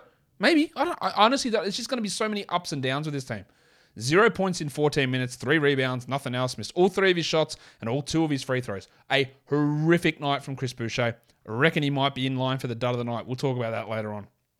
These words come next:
Haven't announced them yet. Haven't decided on them yet. That's putrid. Is he droppable? I, I would definitely hold Boucher over Koloko. I know that.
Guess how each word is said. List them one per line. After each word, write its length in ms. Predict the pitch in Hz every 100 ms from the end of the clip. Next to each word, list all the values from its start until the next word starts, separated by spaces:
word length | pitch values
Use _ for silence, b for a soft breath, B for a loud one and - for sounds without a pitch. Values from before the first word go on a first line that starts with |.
| _ _ _ _ _ -
Haven't 260 | 139 131 - _
announced 360 | 117 120 135 -
them 100 | 101
yet. 140 | 143
Haven't 180 | 135 131
decided 340 | 110 120 127
on 80 | 117
them 100 | 101
yet. 160 | 113 - _ _ _ _ _ -
That's 180 | 196
putrid. 400 | - 247 247 110 - _ _
Is 100 | -
he 100 | 127
droppable? 440 | 110 165 196 277 320
I, 140 | 143 160
I 60 | 139
would 180 | 143 131
definitely 320 | 202 226 214
hold 260 | 165 170 147
Boucher 380 | 156 - 151 151
over 180 | 139 127
Koloko. 560 | 123 135 170 123 123 - _ _
I 80 | -
know 180 | 117 135
that. 400 | 139 135 131